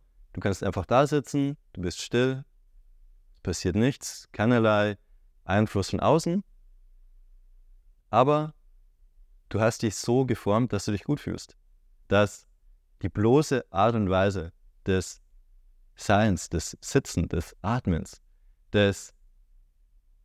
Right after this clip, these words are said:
in der Welt existieren, sich schon so gut anfühlt, dass alles andere eigentlich nur noch ein Bonus ist, anstelle dass alles andere das Ziel ist oder dass du das andere brauchst, um dich gut zu fühlen.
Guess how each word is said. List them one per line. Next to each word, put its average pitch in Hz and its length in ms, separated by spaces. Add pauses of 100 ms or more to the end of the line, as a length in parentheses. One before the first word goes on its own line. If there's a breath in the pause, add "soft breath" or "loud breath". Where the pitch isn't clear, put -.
(140)
in 123 260
der 107 160
Welt 104 300
existieren, 98 720 (640)
sich - 200
schon 107 200
so 117 260
gut 151 220
anfühlt, 107 560 (420)
dass 104 160
alles 117 240
andere 120 240
eigentlich 107 240
nur 110 140
noch 98 100
ein 95 100
Bonus 104 300
ist, 82 280 (360)
anstelle 107 600 (340)
dass 92 160
alles 107 300
andere 110 580 (360)
das - 200
Ziel 123 280
ist - 300 (440)
oder 95 180
dass 98 160
du - 80
das 98 140
andere 120 220
brauchst, 113 360
um 104 140
dich 87 100
gut 131 180
zu 98 120
fühlen. 80 240